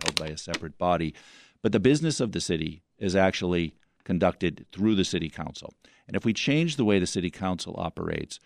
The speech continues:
we would have a different form of discussion. We, and, and I'll, I'll give you a very, it's one, one, one very simple example.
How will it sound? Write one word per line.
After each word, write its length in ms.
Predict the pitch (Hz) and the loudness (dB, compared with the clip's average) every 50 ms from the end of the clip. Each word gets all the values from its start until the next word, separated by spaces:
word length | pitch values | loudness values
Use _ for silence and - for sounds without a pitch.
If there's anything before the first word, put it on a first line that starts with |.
| - - - | -20 -8 -2
we 100 | 110 110 | 0 0
would 120 | 110 104 | 2 2
have 140 | 113 110 104 | 2 0 0
a 40 | 90 | 0
different 460 | 82 87 - 117 120 - 139 135 - | -2 0 -2 0 0 2 0 -2 -2
form 420 | - - 90 87 87 87 85 82 - | -4 -4 -2 0 2 2 0 0 -2
of 140 | 90 82 | -6 -6
discussion. 640 | - 87 87 - - - - 85 - - - - - - | -6 -6 -8 -8 -6 -6 -4 -4 -4 -4 -8 -8 -10 -10
We, 180 | 92 90 - - - - - _ | -12 -12 -12 -14 -18 -20 -20 _
and, 240 | - 117 110 107 - - | -2 0 2 2 2 2
and 160 | 127 123 123 | 2 2 2
I'll, 180 | 113 131 135 - | 4 2 4 4
I'll 80 | 147 147 | 2 2
give 140 | 156 175 180 | 2 2 4
you 100 | 185 156 | 4 4
a 60 | 117 | 4
very, 360 | 101 117 113 113 110 107 - - | 4 4 4 6 4 2 0 -2
it's 200 | 117 123 104 117 | -4 -6 -4 -4
one, 400 | 135 123 120 147 139 110 101 92 87 - - _ - | -2 2 2 4 4 2 2 -2 -8 -14 -20 _ -6
one, 360 | - 107 113 113 107 - - 104 | 0 2 2 2 2 0 -2 -2
one 160 | 104 110 107 | 0 0 2
very 220 | 95 113 123 127 117 | 4 4 4 4 2
simple 340 | - - 117 90 95 95 | 2 -2 -2 -2 0 0
example. 500 | 92 80 78 90 85 80 - - - - | -2 -2 -2 -4 -4 -4 -6 -6 -10 -12